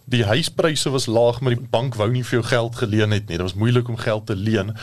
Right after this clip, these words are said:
Maar later hier tweeduisend en negentien, tweeduisend en twintig, toe sien ons weer dat die, die huismark het geval, maar toe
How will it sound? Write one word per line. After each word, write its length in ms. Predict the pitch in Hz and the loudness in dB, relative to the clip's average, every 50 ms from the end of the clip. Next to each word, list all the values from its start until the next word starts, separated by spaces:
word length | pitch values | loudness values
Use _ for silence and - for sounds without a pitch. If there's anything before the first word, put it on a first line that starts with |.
| - - - - - - 131 | -12 -12 -12 -14 -14 -10 -2
Maar 140 | 139 139 135 | 0 0 0
later 460 | 127 120 113 123 160 - - 202 175 | 2 2 2 2 0 0 0 0 0
hier 180 | 135 123 131 120 123 | 2 0 0 -2 0
tweeduisend 540 | 147 165 165 156 147 139 - - 143 127 135 | 0 2 2 2 2 2 0 -2 -2 0 0
en 160 | 123 113 104 | 0 0 0
negentien, 840 | 107 113 131 127 - - 143 131 123 120 135 123 120 120 117 113 117 - | 2 2 2 0 0 0 0 0 0 0 0 0 2 0 0 -2 -6 -2
tweeduisend 460 | - 135 117 113 107 95 - 101 90 - | 0 2 2 4 2 0 -2 -2 -2 -4
en 140 | 95 95 101 139 | -4 -4 -4 0
twintig, 540 | 139 147 156 143 135 123 - 98 98 - - - - | 2 4 4 4 2 0 -2 -2 -4 -6 -12 -4 -2
toe 140 | 175 160 147 - - _ _ - | -2 -2 -2 -4 -12 _ _ -4
sien 320 | 123 - - - 170 139 | -2 0 0 2 2 2
ons 260 | 120 117 104 101 95 | 2 0 0 -2 -2
weer 360 | 92 120 135 127 113 110 110 120 - - - - - - - _ - | -2 0 2 2 2 2 0 -4 -8 -12 -16 -18 -20 -20 -20 _ -2
dat 240 | 120 117 110 117 113 | 0 0 0 0 -2
die, 140 | 117 117 | -2 -2
die 160 | 107 117 113 95 | 0 -2 -2 0
huismark 540 | 87 104 120 113 - 127 113 110 107 110 | 0 0 -2 -2 0 0 0 0 0 -2
het 140 | - 110 - | -4 -4 -4
geval, 600 | - - - - - - 156 113 98 104 135 139 - - - - - _ _ | -6 -8 -8 -8 -2 0 0 0 0 -2 -6 -8 -10 -16 -20 -20 -20 _ _
maar 140 | 120 120 120 | -6 -6 0
toe 140 | 117 226 | 0 0